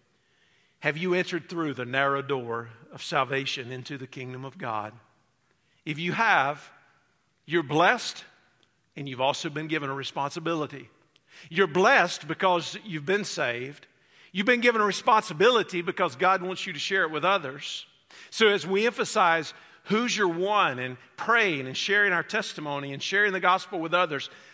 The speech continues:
we're doing so from a heart that is thankful that God has brought us into his kingdom. And as we think about giving sacrificially to the Annie Armstrong Easter offering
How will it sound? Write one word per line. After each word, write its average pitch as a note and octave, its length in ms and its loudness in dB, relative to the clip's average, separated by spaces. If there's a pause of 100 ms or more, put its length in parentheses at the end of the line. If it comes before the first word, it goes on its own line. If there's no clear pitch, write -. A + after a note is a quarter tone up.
(240)
we're F#3 180 2
doing A3 280 2
so F#3 240 0
from D3+ 200 -4
a D#3 60 0
heart F#3 360 2 (100)
that D#3 80 -8
is - 180 -8
thankful G3+ 560 0
that D3+ 220 -8
God F3 240 4
has C#3+ 180 -4
brought D#3+ 320 4
us E3+ 240 -4
into C#3+ 200 -8
his C#3 200 -8
kingdom. D3 520 -10 (800)
And G3+ 160 2
as G#3+ 180 2
we G#3 140 -2
think A3+ 260 -4
about G3 320 2
giving F#3+ 320 2
sacrificially G3 840 -2
to F#3 100 -8
the E3+ 100 0
Annie F#3+ 220 2
Armstrong F#3 480 -2
Easter F3+ 380 -2
offering D#3 320 0